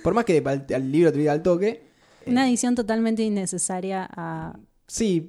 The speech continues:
Speaker 1: a,
Speaker 2: al
Speaker 1: a veces
Speaker 2: título.
Speaker 1: creo que tiene que ver con cómo se expresan ciertas situaciones y emociones
Speaker 2: Ujú.
Speaker 1: en los países. Y por qué necesitan tener esas palabras ahí.
Speaker 2: Sí, o decisión de mercado también.
Speaker 1: O de mercado. Tipo,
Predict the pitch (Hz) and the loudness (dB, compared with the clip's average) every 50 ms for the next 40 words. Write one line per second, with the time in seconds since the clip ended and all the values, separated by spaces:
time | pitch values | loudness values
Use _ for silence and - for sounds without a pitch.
0 | - - 160 - - - - 220 196 185 214 269 285 - 302 175 175 240 262 269 | -4 -6 -6 -6 -6 -6 -6 -2 0 2 2 2 2 2 -2 -2 -2 -2 -2 -2
1 | 240 190 165 156 - 180 208 233 220 170 139 135 147 165 180 185 175 175 - 156 | 0 -2 -2 -2 -2 -2 0 0 2 2 2 4 4 4 2 0 -2 -2 -2 0
2 | 160 165 175 185 185 190 - - - - - - - _ _ _ _ _ _ _ | 0 0 0 -2 -6 -8 -10 -14 -18 -20 -20 -20 -20 _ _ _ _ _ _ _
3 | _ - - - 165 170 180 190 190 180 - - 160 135 - - - _ 175 175 | _ -20 -8 -4 -4 -2 0 0 -2 -2 -2 -4 -6 -8 -8 -12 -8 _ -2 -2
4 | 170 - 165 160 151 147 - - 156 156 156 160 165 170 - 165 160 151 147 147 | -2 -2 -2 -4 -4 -6 -6 -2 0 0 2 2 0 0 0 0 2 2 0 -2
5 | - - - _ - - 135 135 139 131 131 135 - - 170 170 170 175 180 175 | -4 -10 -18 _ -10 -8 -6 -4 -2 -2 -2 -2 -2 -2 0 0 0 0 0 -2
6 | 170 160 - - 143 135 131 131 131 - 226 226 175 226 226 214 208 135 131 - | -2 -2 -2 -2 -2 -2 -2 -2 0 2 2 4 6 6 4 4 4 0 -2 -4
7 | - - 139 135 135 135 135 - - 123 113 107 - _ _ _ _ _ _ - | -2 -2 0 2 2 0 -2 -2 -4 -6 -6 -6 -8 _ _ _ _ _ _ -20
8 | - _ _ - 135 135 131 131 135 143 160 165 165 156 - 143 143 147 147 147 | -20 _ _ -16 -8 -4 -4 -2 -2 -2 -2 -2 -2 -2 -4 -6 -4 -4 -4 -2
9 | 139 135 139 147 143 143 120 - 131 131 131 135 131 127 - - - 117 113 107 | -2 -2 -2 -2 -2 -2 -4 -2 -2 0 0 0 0 -2 -6 -8 -6 -4 -4 -4
10 | 104 - - _ - - - _ _ _ _ _ _ _ _ _ _ _ _ _ | -4 -6 -12 _ -20 -20 -20 _ _ _ _ _ _ _ _ _ _ _ _ _
11 | _ _ _ _ _ _ _ - - 247 170 175 170 165 180 175 233 240 240 208 | _ _ _ _ _ _ _ -4 -2 -2 0 -2 -2 -4 -4 -4 -4 -2 -2 -2
12 | 165 156 156 - 202 208 196 170 170 165 165 165 165 196 196 156 123 110 104 95 | -4 -6 -6 -4 -4 -4 -4 -6 -8 -10 -6 0 2 2 4 4 2 2 0 0
13 | 92 87 95 110 - - _ - 131 113 120 135 160 165 - - | 0 0 -2 -6 -10 -14 _ -10 -6 0 2 2 2 2 0 -4